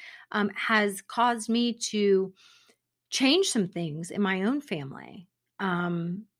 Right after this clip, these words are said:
and have some productive conversations with each of my kids, um, which have involved things like, like, I have to apologize. We've made some mistakes.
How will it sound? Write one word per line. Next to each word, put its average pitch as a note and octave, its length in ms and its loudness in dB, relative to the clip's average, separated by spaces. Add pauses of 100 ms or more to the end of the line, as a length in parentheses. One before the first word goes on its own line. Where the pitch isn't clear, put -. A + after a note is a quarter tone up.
(140)
and A3 180 2
have A3 260 0
some A#3+ 240 -2
productive A3 440 -2
conversations G3 800 -4
with F#3+ 140 -6
each A3+ 280 -4
of G3+ 80 -8
my G3 220 -2
kids, A#3 640 -8 (580)
um, G3 400 0
which A3 220 -4
have G#3+ 120 0
involved G3 760 2
things G3+ 400 0
like, F#3 420 -2 (760)
like, F#3+ 200 -4 (340)
I F#3+ 140 -2
have A3+ 300 -4
to B3+ 100 -2
apologize. G#3 640 -4
We've G#3+ 140 -2
made A3 240 0
some A3+ 140 -2
mistakes. - 720 -6